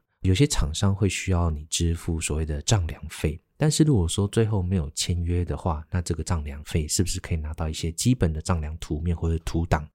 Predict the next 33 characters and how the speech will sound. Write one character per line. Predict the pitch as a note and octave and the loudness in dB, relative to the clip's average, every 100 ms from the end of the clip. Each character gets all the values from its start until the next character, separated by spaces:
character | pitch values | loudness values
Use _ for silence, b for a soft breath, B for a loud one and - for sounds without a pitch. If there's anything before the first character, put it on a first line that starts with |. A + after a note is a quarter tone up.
| _ _ _ _ | _ _ _ _
有 | D#2+ | -6
些 | D#2+ G2+ | 2 4
屋 | A2+ | 4
主 | A2+ | 2
会 | D#2 | 0
认 | F2+ F#2 | 2 2
知 | E2 F2 | 0 -6
说， | E2 F2+ | -2 2
如 | A2+ | 4
果 | F2+ | 4
今 | G2 | 2
天 | G2+ G#2 | 2 2
我 | E2 | 2
们 | D2+ | 0
没 | E2 | 0
有 | D#2+ D2+ - | 0 -2 -12
付 | - F#2+ D#2+ | 0 0 2
丈 | F2 D#2 | 0 0
量 | D2+ D#2 | -4 -2
费 | E2+ | -2
的 | D#2 | -2
话， | - D#2+ D2+ - _ | -2 -4 -4 -12 _
没 | E2 E2+ | -2 0
有 | D#2+ | -2
提 | - D#2 | -4 -4
供 | E2+ | -4
图 | - D#2+ | -4 -4
面 | E2 | -2
是 | D#2 D#2+ | -2 -4
很 | D2 | -4
正 | - C#2+ | -4 -4
常 | - - - | -8 -12 -10
的， | - | -10